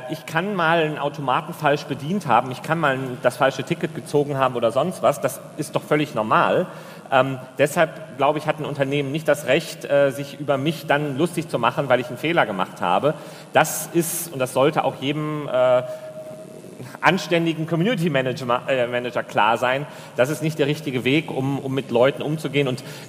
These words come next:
ähm, letztlich ist es ein Kundenservice, den wir betreiben. Also es ist eine Dienstleistung,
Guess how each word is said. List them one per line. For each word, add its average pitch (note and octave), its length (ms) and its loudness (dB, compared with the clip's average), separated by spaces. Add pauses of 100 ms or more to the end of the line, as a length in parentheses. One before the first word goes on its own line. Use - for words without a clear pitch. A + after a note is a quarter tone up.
ähm, B2+ 200 4 (120)
letztlich D3 320 4
ist D#3 100 -2
es D#3 140 -4
ein D3 80 -6
Kundenservice, B2 960 0 (180)
den A#2+ 180 0
wir A2+ 120 4
betreiben. F2+ 580 0
Also A#2 180 0
es A2+ 80 -8
ist F3 220 -2
eine C#3 280 0
Dienstleistung, F2 920 0